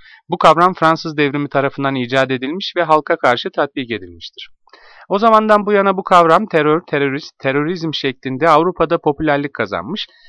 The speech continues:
ancak kavramın icadındaki Robespierre faktöründen dolayı menfi bulunup mahkum edilmiştir. Ne var ki kendileri devlet terörünü hemen hiçbir zaman bırakmamış ve bu metodu muhaliflerine karşı geçmişlerinden bugüne hep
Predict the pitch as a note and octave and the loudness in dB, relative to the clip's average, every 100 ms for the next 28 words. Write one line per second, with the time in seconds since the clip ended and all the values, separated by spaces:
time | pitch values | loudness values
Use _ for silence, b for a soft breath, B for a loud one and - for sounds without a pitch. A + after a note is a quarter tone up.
0 | b D3+ D#3 E3 - C#3+ D3+ E3+ F#3+ E3+ | b -4 -2 -2 2 2 4 0 -2 -2
1 | D#3 D#3+ D3+ D#3+ D#3 - D3 D3 D3+ D#3 | 2 2 2 0 -4 -4 0 2 2 -2
2 | - D#3+ D3+ - C#3 - C#3 C#3 C#3 C#3+ | 0 0 2 0 -2 -2 -4 0 -2 0
3 | C3+ B2+ C#3+ F3 C3 C#3 E3+ F3 C3 G2 | -2 -2 -4 -4 -6 -6 -6 -6 -6 -6
4 | D#3 - - C#3 C#3 D#3 C3 F#2 F2+ F2+ | -8 -12 -6 -4 -4 -6 -6 -8 -14 -18
5 | - - - _ _ b b _ _ _ | -20 -20 -20 _ _ b b _ _ _
6 | _ C3+ E3 D3+ G#2+ - G#3 C#3+ C#3 C3+ | _ -4 0 2 0 -6 -4 -2 -2 -2
7 | C#3 E3+ C3+ C#3+ F3+ - E3 D#3 D#3+ D3+ | -4 0 -2 -2 -4 -2 -2 -2 -4 -8
8 | - - D#3 E3 E3 C#3+ - G3 D#3+ C#3 | -10 -10 -4 -2 -2 -6 -8 -8 -4 -2
9 | A#2+ G#2+ A2+ - G#2+ A2+ A3 b b b | -2 -2 -4 -4 -6 -6 -8 b b b
10 | _ C#3 D3 E3 G3 C#3+ A2+ B2+ G3+ C#3+ | _ -2 -2 -4 -6 -4 -6 -6 -2 -2
11 | D3 - D3+ D#3+ E3 D3+ C#3+ D#3+ C#3+ C#3 | -2 -4 -4 -4 -2 -2 -2 -4 -6 -6
12 | D#3 - D3+ D3 D#3 D#3 C3 D#3+ D#3 D#3+ | -8 -6 -6 -2 -2 -4 -4 -8 -6 -6
13 | D3+ E3+ | -6 -6